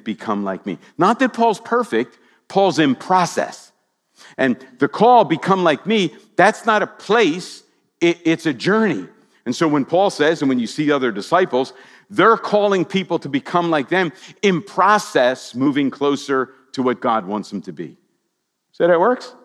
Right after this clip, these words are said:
Two parts to that. Okay, so here's my picture. All right, there's a, that's a target,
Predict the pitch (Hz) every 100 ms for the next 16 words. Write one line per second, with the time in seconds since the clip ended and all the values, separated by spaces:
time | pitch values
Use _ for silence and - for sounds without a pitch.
0 | _ _ _ _ _ - 208 233 233 -
1 | 90 80 - - 113 131 139 131 180 147
2 | 139 - 117 - - _ _ _ _ _
3 | _ _ _ _ _ _ _ _ _ 156
4 | 147 196 220 185 190 160 - - _ _
5 | _ 185 165 175 - - 160 131 - -
6 | -